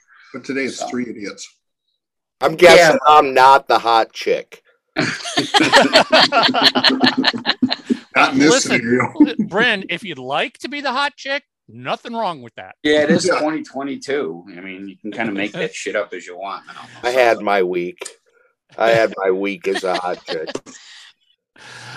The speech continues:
Speaker 4: Um, so, um, Tommy.
Speaker 1: Yeah.
Speaker 4: Comments.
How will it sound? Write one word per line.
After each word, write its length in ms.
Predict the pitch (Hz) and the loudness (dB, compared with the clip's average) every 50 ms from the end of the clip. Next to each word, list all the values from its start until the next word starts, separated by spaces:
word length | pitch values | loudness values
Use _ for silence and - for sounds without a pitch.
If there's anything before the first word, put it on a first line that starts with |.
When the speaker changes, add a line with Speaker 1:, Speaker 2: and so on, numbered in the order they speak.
| - - - - _ - | -16 -18 -20 -16 _ -2
Speaker 4:
Um, 520 | 175 180 185 185 190 190 185 190 185 208 | 0 0 2 2 2 2 2 0 -2 -6
so, 760 | - - - - 220 202 190 190 196 196 196 196 190 196 - - | -10 -10 -8 -4 0 0 2 2 2 2 2 2 0 0 -2 -2
um, 640 | - 190 185 185 185 185 185 185 185 180 180 185 - _ _ _ _ _ | -2 0 0 0 0 0 0 0 -2 -4 -6 -12 -16 _ _ _ _ _
Tommy. 540 | - - 214 226 240 233 208 185 139 101 _ _ _ _ _ _ _ _ - - - _ _ _ _ - - - _ _ _ _ _ _ _ _ _ _ _ _ _ _ _ _ _ _ | -6 -4 -2 0 0 0 -2 -4 -8 -10 _ _ _ _ _ _ _ _ -20 -20 -20 _ _ _ _ -20 -20 -20 _ _ _ _ _ _ _ _ _ _ _ _ _ _ _ _ _ _
Speaker 1:
Yeah. 180 | 117 120 104 - - _ - - _ _ _ _ _ _ _ _ _ _ - _ _ _ _ | -10 -10 -10 -10 -14 _ -20 -20 _ _ _ _ _ _ _ _ _ _ -20 _ _ _ _
Speaker 4:
Comments. 680 | - - 175 196 214 196 165 113 90 _ - - - _ | -10 -8 -6 -6 -6 -6 -8 -10 -10 _ -20 -20 -20 _